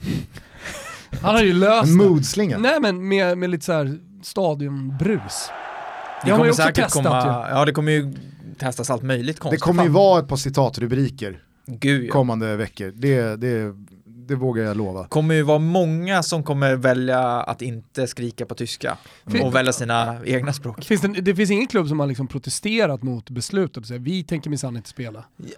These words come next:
Speaker 3: Det finns klubbar som har varit negativt inställda mot det, men de har inte berättat vilka.
Speaker 1: Nej.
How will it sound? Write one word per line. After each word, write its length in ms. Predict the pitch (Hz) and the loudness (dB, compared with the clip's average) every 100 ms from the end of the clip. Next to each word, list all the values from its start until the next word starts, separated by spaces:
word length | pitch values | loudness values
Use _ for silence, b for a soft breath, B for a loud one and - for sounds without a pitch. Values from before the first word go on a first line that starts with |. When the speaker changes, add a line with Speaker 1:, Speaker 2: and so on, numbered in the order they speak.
| _ | _
Speaker 3:
Det 160 | 165 | 0
finns 400 | 175 190 247 262 | 0 0 -2 -2
klubbar 340 | - 220 151 147 | 2 2 4 2
som 160 | 147 | 2
har 80 | 143 | 2
varit 260 | 135 135 131 | 2 2 0
negativt 640 | 139 143 139 139 131 - | -2 -2 -2 -2 -4 -4
inställda 300 | 147 127 180 | -8 -2 0
mot 140 | 151 165 | 0 -4
det, 60 | |
men 80 | 131 | -4
de 60 | 143 | -2
har 60 | |
inte 120 | 143 | -2
berättat 260 | 151 165 139 | 0 0 -2
vilka. 220 | 180 175 | -6 -6
Speaker 1:
Nej. 100 | 117 | -6